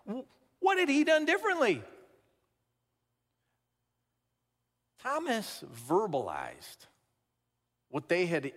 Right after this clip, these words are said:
internalized. He said it out loud. Now, n-, they didn't say it out loud,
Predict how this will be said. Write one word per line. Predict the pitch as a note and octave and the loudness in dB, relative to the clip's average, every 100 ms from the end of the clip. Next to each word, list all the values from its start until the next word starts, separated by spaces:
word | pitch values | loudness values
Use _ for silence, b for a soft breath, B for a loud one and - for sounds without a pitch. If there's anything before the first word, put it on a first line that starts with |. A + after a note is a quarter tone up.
| D#3 | -4
internalized. | D#3 - C#3+ B2 F2+ E2 - - - _ _ _ _ _ _ _ _ _ _ _ _ _ | -4 -2 -4 -4 -6 -14 -18 -20 -20 _ _ _ _ _ _ _ _ _ _ _ _ _
He | G3 F3+ C4 | -10 -6 -8
said | - D#3+ | -2 -4
it | B2 | -2
out | G#2 E2+ D2 | -4 -4 -8
loud. | G2+ - - - _ _ _ _ _ _ _ _ _ _ | -12 -12 -20 -20 _ _ _ _ _ _ _ _ _ _
Now, | D#3 | -12
n-, | D3+ C#3 D3+ _ B2 | -10 -10 -16 _ -6
they | G3 | -2
didn't | A#3+ G3 | -2 -4
say | G#3 G#3 | -6 -4
it | |
out | F#3+ F3+ | -2 -2
loud, | D#3+ G3+ F#3 G#2+ | -4 -4 -4 -8